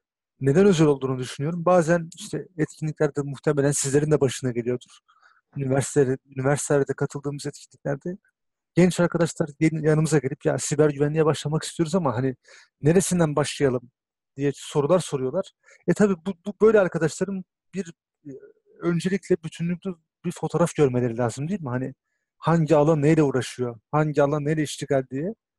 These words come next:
İşte mobilde ne yapılıyor, network'te ne yapılıyor, forenzikte ne yapılıyor, web'te ne yapılıyor diye. Ömer'in kitabı bu anlamda, işte bu bütünlüklü bir bakışa, e, bakışla önce bir sahayı görmek isteyenlere benim, e,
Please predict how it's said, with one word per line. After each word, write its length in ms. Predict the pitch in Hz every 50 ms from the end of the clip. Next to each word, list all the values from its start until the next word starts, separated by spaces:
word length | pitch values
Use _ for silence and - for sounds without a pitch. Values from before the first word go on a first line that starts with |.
| _ _ _ _ _ _ _
İşte 140 | - - 151
mobilde 400 | 147 151 160 151 165 143 156 156
ne 40 | 160
yapılıyor, 420 | 160 165 - - 160 160 165 156
network'te 500 | 143 131 - - - 135 131 - 151 147
ne 40 | 151
yapılıyor, 720 | 156 156 147 - - 151 160 160 160 160 160 160 160 156 -
forenzikte 640 | _ - 143 139 139 143 151 143 147 - - 156 151
ne 40 | 156
yapılıyor, 600 | 160 156 - - 156 160 165 160 160 156 156 151
web'te 360 | - 139 131 - - 147 151
ne 20 | 156
yapılıyor 400 | 156 147 - - - 135 131 -
diye. 260 | - 143 170 220 214 - _ _ _ - - - - - -
Ömer'in 340 | 165 170 180 196 202 202
kitabı 340 | 185 - - - 202 190 196 208 170 170
bu 200 | 208 226 208 196
anlamda, 500 | 175 156 143 143 139 139 - 175 202 220 _ _ _ _ _ _ _ _ _ -
işte 180 | - - 165 156
bu 140 | 196 170
bütünlüklü 400 | - - - 180 180 180 - 208
bir 120 | 196 190 175
bakışa, 580 | 180 - - - - - 202 185 170 151 143 - _ _ _ _ _ _ _ _ _ _ _ _ -
e, 60 | 151 147 143 - - - - - - - - -
bakışla 380 | 160 151 - - - - - 165
önce 240 | 156 151 147 135 139
bir 60 | -
sahayı 360 | - - - 151 143 156 175
görmek 320 | 165 165 160 156 160 165 -
isteyenlere 480 | - - - 156 147 143 160 165 170
benim, 280 | - 151 165 175 170 - _ _ _ _ _ _ _ _ _ _ _ _ -
e, 40 | -